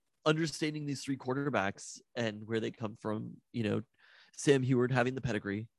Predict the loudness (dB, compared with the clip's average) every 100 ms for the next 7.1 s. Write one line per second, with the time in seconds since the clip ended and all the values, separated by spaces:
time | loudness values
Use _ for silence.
0 | 2 2 4 2 0 -2 -6 -6 -6 -10
1 | -8 -4 -2 -2 -4 -8 -2 0 0 -4
2 | -14 _ -20 -20 -20 -20 _ 4 4 2
3 | 2 0 2 2 2 -6 0 4 6 6
4 | 6 4 4 4 6 4 -2 -20 _ 4
5 | 4 4 2 2 2 -2 -4 -4 -6 -6
6 | -6 -6 -8 -8 -8 -12 -6 -4 -2 -4